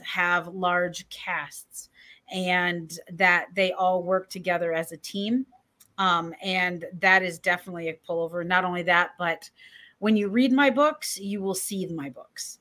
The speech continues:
So they are very visual. Um, everyone, I've, I cannot,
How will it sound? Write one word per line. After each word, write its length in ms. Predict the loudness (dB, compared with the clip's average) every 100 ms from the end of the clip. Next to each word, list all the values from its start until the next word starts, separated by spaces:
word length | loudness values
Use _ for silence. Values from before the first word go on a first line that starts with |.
| _
So 520 | -6 2 2 2 0
they 160 | 2 2
are 100 | 2
very 360 | 2 2 2
visual. 640 | 0 0 0 2 2 2 -2 _ _ _ _ -6
Um, 460 | 0 0 0 -6 -14 _ _ 2
everyone, 440 | 4 4 2 4
I've, 220 | 6 4 2 0
I 140 | 2
cannot, 540 | 2 0 0 2 2